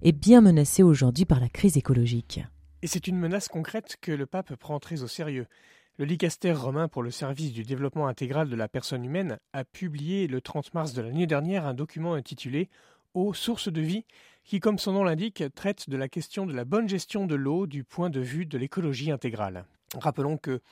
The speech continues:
Speaker 2: le manque d'accès adéquat à l'eau potable est malheureusement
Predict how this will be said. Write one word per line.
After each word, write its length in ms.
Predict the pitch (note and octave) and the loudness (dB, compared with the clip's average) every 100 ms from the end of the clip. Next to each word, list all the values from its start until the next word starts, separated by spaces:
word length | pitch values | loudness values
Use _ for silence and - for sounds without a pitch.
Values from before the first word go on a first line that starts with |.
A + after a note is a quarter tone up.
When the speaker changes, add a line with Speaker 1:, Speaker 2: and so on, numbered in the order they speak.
| _ _ | _ _
Speaker 2:
le 100 | C3 | -6
manque 200 | E3 D#3 | -4 -4
d'accès 360 | C#3 - D3+ | -6 -6 -6
adéquat 440 | C3+ D3+ C#3+ D#3+ D#3 | -4 -6 -6 -4 -4
à 100 | A#2+ | -2
l'eau 140 | D#3 | -6
potable 520 | C#3+ B2 D#3 E3+ B2 - - | -8 -8 -6 -6 -8 -12 -8
est 140 | C3 | -6
malheureusement 640 | C3 E3+ D3+ D3 D#3+ F#3 | -4 -2 0 -2 -4 -6